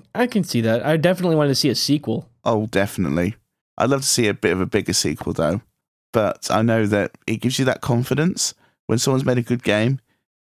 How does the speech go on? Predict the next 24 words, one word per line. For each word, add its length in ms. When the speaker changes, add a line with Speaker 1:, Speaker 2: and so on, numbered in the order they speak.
Speaker 2:
you 160
actually 380
start 280
to 60
think, 300
"Yeah, 180
this 200
next 260
one's 140
gonna 120
be 100
good," 280
which 220
can 100
sometimes 380
be 80
a 60
problem, 520
but 260
oftentimes 600
it 40
can 140
be 80
good, 280